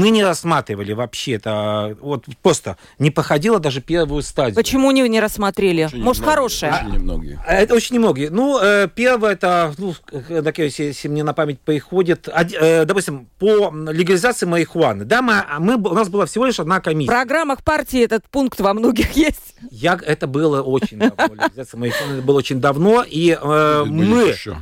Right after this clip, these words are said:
Speaker 1: мы это самое посмотрели и решили, что нет, этого нельзя делать. Но, понимаете, опять же, э, понятие легализации марихуаны, есть понятие медицинская марихуана, да, то есть это,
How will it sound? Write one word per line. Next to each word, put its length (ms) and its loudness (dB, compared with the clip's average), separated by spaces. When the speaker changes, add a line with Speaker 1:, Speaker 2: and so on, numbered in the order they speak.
Speaker 1:
мы 260 0
это 300 0
самое 340 -2
посмотрели 560 -4
и 320 4
решили, 320 0
что 220 -4
нет, 340 0
этого 920 0
нельзя 420 0
делать. 220 -8
Но, 260 4
понимаете, 380 -4
опять 360 0
же, 240 -6
э, 240 -4
понятие 440 2
легализации 440 0
марихуаны, 600 0
есть 260 -2
понятие 420 -4
медицинская 640 0
марихуана, 680 -10
да, 160 -2
то 140 2
есть 100 0
это, 300 0